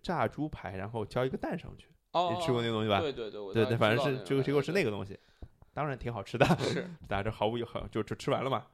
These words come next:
Speaker 1: 对，类似，反正就，就这么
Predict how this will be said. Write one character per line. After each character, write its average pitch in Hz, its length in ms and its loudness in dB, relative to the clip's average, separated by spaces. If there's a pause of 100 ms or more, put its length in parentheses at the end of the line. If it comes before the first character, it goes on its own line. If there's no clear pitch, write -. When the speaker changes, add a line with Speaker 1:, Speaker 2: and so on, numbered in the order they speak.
(320)
Speaker 1:
对， 113 140 4
类 117 120 6
似， 117 160 0
反 107 100 2
正 123 100 2
就， 127 180 6 (440)
就 107 140 -6
这 117 160 -4
么 95 360 -4